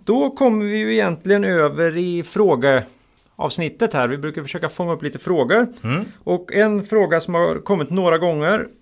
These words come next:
Speaker 1: är ju om vi skulle kunna titta lite närmare på Götenehus. Och jag misstänker att det kan ha med min,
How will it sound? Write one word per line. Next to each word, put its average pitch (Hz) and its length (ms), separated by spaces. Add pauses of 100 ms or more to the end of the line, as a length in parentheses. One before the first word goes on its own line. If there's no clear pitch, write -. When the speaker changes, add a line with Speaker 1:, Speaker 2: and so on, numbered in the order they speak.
(100)
Speaker 1:
är 147 480
ju 151 320 (300)
om 156 100
vi 151 80
skulle 143 260
kunna 156 180
titta 156 180
lite 156 140
närmare 151 280
på 147 380
Götenehus. 151 760
Och 143 100
jag 139 120
misstänker 190 540
att 175 80
det 156 80
kan 147 120
ha 139 80
med 139 140
min, 127 260